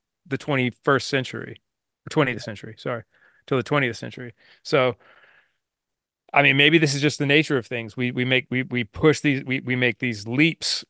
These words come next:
Speaker 1: real fast, and then everything levels off. I don't know.
Speaker 2: Do you think
Speaker 1: Maybe,
Speaker 2: the
Speaker 1: maybe,
Speaker 2: Amish
Speaker 1: maybe, maybe that's what's happened.
Speaker 2: You, I mean, do you think the Amish people are happy?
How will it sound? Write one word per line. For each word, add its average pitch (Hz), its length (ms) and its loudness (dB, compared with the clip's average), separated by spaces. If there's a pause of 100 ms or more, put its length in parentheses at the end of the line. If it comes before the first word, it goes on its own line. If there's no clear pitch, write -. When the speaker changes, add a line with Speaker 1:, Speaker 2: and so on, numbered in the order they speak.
Speaker 1:
real 127 200 2
fast, 127 560 2
and 117 140 -4
then 123 140 0
everything 120 340 -2
levels 110 300 -4
off. 127 320 -4
I 113 100 -8
don't 113 140 -10
know. 120 140 -10 (440)
Speaker 2:
Do 160 80 0
you 202 60 4
think 240 180 2
Speaker 1:
Maybe, - 80 -2
Speaker 2:
the 123 60 4
Speaker 1:
maybe, 143 60 8
Speaker 2:
Amish 170 180 4
Speaker 1:
maybe, 151 260 6
maybe 151 220 4
that's 139 180 4
what's 131 140 -4
happened. 127 260 -4 (300)
Speaker 2:
You, 196 120 -6
I - 240 -14
mean, 170 120 2
do 160 60 2
you 208 40 0
think 277 140 -4
the 254 80 2
Amish 175 280 4
people 208 240 0
are 151 100 2
happy? 165 580 0